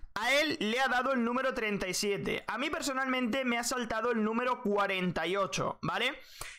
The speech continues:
Eh, es literalmente lo que estamos haciendo ahora mismo, ¿vale? Es como que estás viendo el vídeo, no sé qué, de repente hace fiu, fiu, ¿sabes? Se vuelve un poco loco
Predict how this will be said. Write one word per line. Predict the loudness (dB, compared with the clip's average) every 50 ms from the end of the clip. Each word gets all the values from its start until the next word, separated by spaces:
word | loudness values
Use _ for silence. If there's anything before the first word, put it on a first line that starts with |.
| -14 -8 -6
Eh, | -2 0 2 2 2 2 2 2 2 2 0 0 -2 -6 -12 -8 -6
es | -2 -2 0 0 -2 -4 -2
literalmente | -2 0 0 0 0 0 0 2 2 4 4 4 2 2 2 2 2
lo | 2 0
que | 0
estamos | -2 -2 -2 -2 0 0
haciendo | 0 0 0 0 2 2
ahora | 2 2
mismo, | 0 0 0 0 0 2
¿vale? | 2 2 2 2 2 2 0 -2
Es | -2
como | -2 -2 -2 -2 -2
que | -2
estás | -2 -2 -4 -2
viendo | -2 0 0 0 0
el | 0
vídeo, | 0 0 0 0 0 0 0
no | 0
sé | 0 0 0
qué, | -2 0
de | 0 0
repente | 0 0 0 0 0 0
hace | 0 0 0 -2 -2
fiu, | -2 0 0 0 2
fiu, | 2 0 0 0 -2 -4
¿sabes? | -2 0 2 2 2 2
Se | 0 0
vuelve | 0 2 2 0
un | 0 -2
poco | -2 0 0 2
loco | 2 2 2 2 0 0 -2